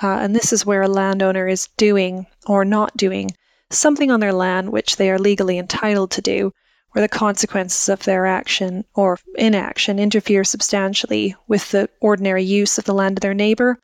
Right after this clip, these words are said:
So, for example, escaping noise or odour onto a neighbouring property.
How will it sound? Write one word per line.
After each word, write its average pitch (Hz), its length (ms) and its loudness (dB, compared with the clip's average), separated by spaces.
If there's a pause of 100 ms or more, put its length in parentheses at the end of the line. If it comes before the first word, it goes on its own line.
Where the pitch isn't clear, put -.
(380)
So, - 120 -4
for 240 280 6
example, 190 720 0 (100)
escaping 196 580 0
noise 190 480 2
or 196 140 0 (100)
odour 208 320 4
onto 185 280 -4
a 196 60 0
neighbouring 190 440 -2
property. - 500 -4